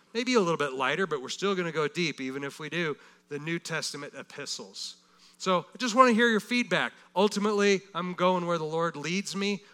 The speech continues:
but I'd like to hear how many people I'm gonna make angry and how many people I'm gonna alienate if I go the other way.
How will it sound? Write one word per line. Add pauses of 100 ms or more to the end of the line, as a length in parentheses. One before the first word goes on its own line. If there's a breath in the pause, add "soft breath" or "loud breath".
but
I'd
like
to
hear
how
many
people
I'm
gonna
make
angry
and
how
many
people
I'm
gonna
alienate
if
I
go
the
other
way.